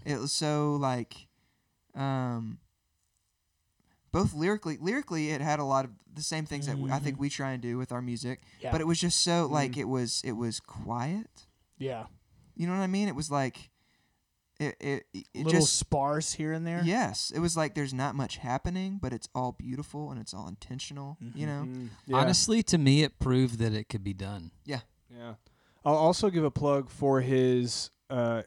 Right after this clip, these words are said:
Speaker 3: it's Will Wagan, Will, <laughs> Will Reagan,
Speaker 1: <laughs>
Speaker 3: excuse me, <clears throat>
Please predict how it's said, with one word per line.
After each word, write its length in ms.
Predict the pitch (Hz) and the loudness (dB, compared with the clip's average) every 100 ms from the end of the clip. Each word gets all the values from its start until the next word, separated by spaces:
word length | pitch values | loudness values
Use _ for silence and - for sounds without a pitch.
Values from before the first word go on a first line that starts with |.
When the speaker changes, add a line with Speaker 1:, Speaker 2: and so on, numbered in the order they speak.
| - | -10
Speaker 3:
it's 220 | 127 - | -12 2
Will 220 | 143 147 | 6 6
Wagan, 340 | 135 131 127 123 _ - | 6 2 0 -6 _ -2
Will, 240 | 135 135 - - - | 2 2 2 0 -2
<laughs> 360 | - - - 131 | -6 -8 -2 8
Will 280 | 151 165 156 | 12 12 10
Reagan, 580 | 139 147 143 143 190 - | 8 8 6 6 4 4
Speaker 1:
<laughs> 40 | |
Speaker 3:
excuse 520 | 208 - 190 170 170 | 2 4 6 8 8
me, 200 | 147 131 - | 6 -2 -2
<clears throat> 100 | 160 | 2